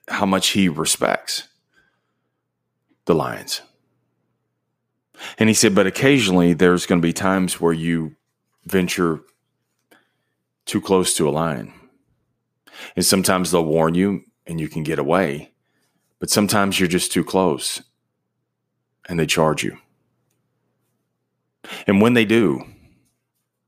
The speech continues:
it ain't no use in running, man. You have no choice but to stand. Step forward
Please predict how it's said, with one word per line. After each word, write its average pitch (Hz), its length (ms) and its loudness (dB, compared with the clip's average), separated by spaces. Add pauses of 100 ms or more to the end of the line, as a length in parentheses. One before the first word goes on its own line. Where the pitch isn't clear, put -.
(480)
it 87 100 -2
ain't 98 140 2
no 95 100 2
use 90 300 2
in 69 140 -6
running, 69 260 -8
man. 50 340 -14 (1600)
You 98 140 2
have 87 160 0
no 98 180 4
choice 85 640 0 (600)
but 85 100 -6
to - 80 -12
stand. 69 560 -10 (3250)
Step - 300 0
forward 69 520 -2